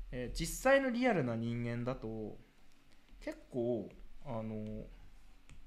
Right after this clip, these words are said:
実際の人だとこのぐらいの頭と胴体の感じなんですよ、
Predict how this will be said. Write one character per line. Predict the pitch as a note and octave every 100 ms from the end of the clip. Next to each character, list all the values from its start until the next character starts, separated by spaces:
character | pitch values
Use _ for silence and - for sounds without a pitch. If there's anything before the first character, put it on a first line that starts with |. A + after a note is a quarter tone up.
| - - - - - - - - - - - - - - - - - - - - - - -
実 | - C#3 - -
際 | C4+ C4
の | C4
人 | B3+ - B3+
だ | B3
と | B3 C4+ A3 C3+ -
こ | -
の | B3+ C#4
ぐ | C4+ C#4
ら | C4+
い | C4+
の | C4+ C4 C3+ F2+ - - - - - _ - - - - - -
頭 | C#3 G#3+ G#3+ G3+
と | C3+
胴 | A#2 C#3
体 | C#3 A2+
の | G2+
感 | G#2+ G#2+
じ | G#2
な |
ん | F#2+
で |
す |
よ、 | -